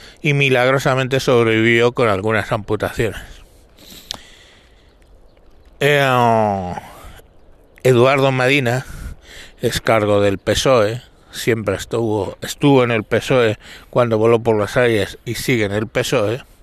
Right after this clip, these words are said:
y él no tiene problemas. Eduardo Medina recibió tres millones de euros de Papá del Estado en nombre de eta. Así que, pues bueno,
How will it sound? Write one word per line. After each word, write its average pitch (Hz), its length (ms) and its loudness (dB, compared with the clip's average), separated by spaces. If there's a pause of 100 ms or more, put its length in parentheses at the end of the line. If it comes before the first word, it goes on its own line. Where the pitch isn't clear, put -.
(1900)
y 143 340 4
él 127 360 2
no 117 160 2
tiene 113 260 -2
problemas. 107 640 -4 (840)
Eduardo 120 460 2
Medina 123 420 0
recibió 123 520 -2
tres 131 440 -2
millones 120 560 -2
de 117 120 2
euros 120 480 0 (400)
de 113 180 2
Papá 113 440 2
del 117 320 0
Estado 123 600 -2
en 117 140 -6
nombre 113 340 -2
de 110 180 0
eta. - 320 -10 (1400)
Así 110 280 -8
que, 110 600 2
pues 95 160 -2
bueno, 101 320 0